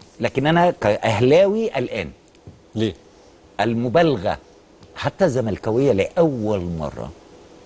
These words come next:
Speaker 1: ما لاقيش حد مصر انه يقول لك لا هنكسب واثنين وثلاثه، يقول لك تعادل، هنلعب ضربات جزاء،
Speaker 2: <laughs> آه.
Speaker 1: وسايبين النتيجه معلقه، والاهلاويه واثقين جداً وقاعد يقول لك اثنين، لا ثلاثه، لا خمسه، الكره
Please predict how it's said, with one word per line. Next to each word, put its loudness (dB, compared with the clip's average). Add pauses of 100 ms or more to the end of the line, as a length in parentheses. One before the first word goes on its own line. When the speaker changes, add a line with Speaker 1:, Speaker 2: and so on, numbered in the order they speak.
(320)
Speaker 1:
ما 2
لاقيش 0
حد -2
مصر 0 (680)
انه 0
يقول 2
لك 2
لا 2
هنكسب 0
واثنين -2
وثلاثه، -2
يقول -2
لك 0
تعادل، 0 (320)
هنلعب 0
ضربات 2
جزاء، 2
Speaker 2:
<laughs> -10
آه. 0 (200)
Speaker 1:
وسايبين 2
النتيجه 2
معلقه، 0 (100)
والاهلاويه 4
واثقين -2
جداً 0
وقاعد 0
يقول 0
لك 0
اثنين، -2
لا 4
ثلاثه، 2
لا 2
خمسه، -2 (300)
الكره 2